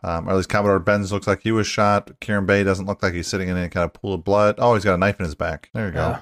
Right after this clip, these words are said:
Speaker 2: yep.
Speaker 1: So they both had died. James Bond basically bribes the conductor or train enthusiast, uh, whoever this guy may be. Obviously not important.
Speaker 2: Dude, the wad of cash is so thick he can't even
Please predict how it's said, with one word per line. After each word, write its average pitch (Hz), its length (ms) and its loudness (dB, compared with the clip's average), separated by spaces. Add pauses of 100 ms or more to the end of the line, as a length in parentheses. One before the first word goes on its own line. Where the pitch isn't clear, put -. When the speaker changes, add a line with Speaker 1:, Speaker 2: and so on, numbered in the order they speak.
Speaker 2:
yep. 123 340 -4
Speaker 1:
So 95 140 0
they 98 100 2
both 110 320 0
had 104 220 -2
died. 87 600 0
James 95 300 0
Bond 92 500 0
basically 98 520 0
bribes 107 560 0
the 95 680 -2
conductor 107 760 -2
or 85 220 2
train 120 320 0
enthusiast, 110 760 -2 (100)
uh, 90 100 -10
whoever 95 320 0
this 85 180 -6
guy 85 280 2
may 85 160 -2
be. 123 360 -2
Obviously 87 540 -4
not 110 300 0
important. - 480 -4
Speaker 2:
Dude, 233 400 4
the 254 100 6
wad 320 320 6
of 269 180 2
cash 294 460 4
is 220 100 6
so 240 240 4
thick 262 340 0
he 220 100 2
can't 233 240 4
even 214 220 4